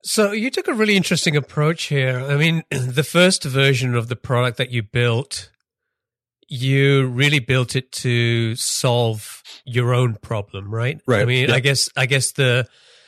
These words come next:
Speaker 1: the fallback situation there was,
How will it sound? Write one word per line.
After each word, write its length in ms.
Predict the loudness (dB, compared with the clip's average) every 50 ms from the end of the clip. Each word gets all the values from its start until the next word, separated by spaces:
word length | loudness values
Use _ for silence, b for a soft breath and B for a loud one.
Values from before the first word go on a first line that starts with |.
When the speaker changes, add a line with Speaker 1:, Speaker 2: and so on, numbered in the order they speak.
| b b b b b b b _ _
Speaker 1:
the 80 | -12 -8
fallback 440 | -4 0 2 2 2 2 0 0 0
situation 520 | -2 -4 -2 0 0 0 0 0 -2 -2
there 240 | -2 0 0 0 -2
was, 640 | -2 -2 -2 0 0 0 0 -2 -2 -4 -6 -8